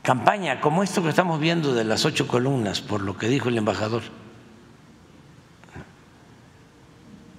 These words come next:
Da pena ajena, es vergonzoso, porque el periodismo es un noble oficio. Entonces,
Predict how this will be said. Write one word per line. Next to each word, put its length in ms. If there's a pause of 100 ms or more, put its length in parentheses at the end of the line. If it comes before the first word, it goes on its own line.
(160)
Da 320
pena 500
ajena, 500
es 200
vergonzoso, 840 (1040)
porque 240
el 60
periodismo 680 (540)
es 160
un 180
noble 240
oficio. 460 (2250)
Entonces, 580